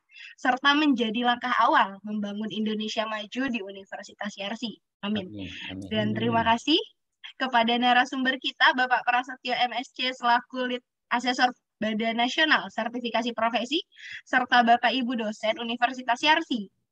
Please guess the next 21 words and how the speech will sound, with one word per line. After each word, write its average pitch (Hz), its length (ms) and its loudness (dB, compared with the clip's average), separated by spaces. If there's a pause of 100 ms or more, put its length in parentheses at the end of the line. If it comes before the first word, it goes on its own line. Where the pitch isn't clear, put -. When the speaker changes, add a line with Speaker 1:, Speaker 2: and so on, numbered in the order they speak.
(180)
Speaker 1:
yang 240 160 2
telah 240 160 6
hadir 233 320 2
pada 233 240 0
hari 240 160 0
ini, 226 320 -10 (480)
serta 294 320 0
Kampus 277 320 0
Merdeka 269 480 2
dan 247 160 -2
Badan 214 240 -4
Nasional 240 480 2
Sertifikasi 214 800 -10
Profesi 240 480 0 (560)
yang 269 240 0
telah 311 320 4
berkenan 226 400 -2
bekerja 214 400 -6
sama 233 320 2
dengan 196 240 -16
Universitas 208 640 -12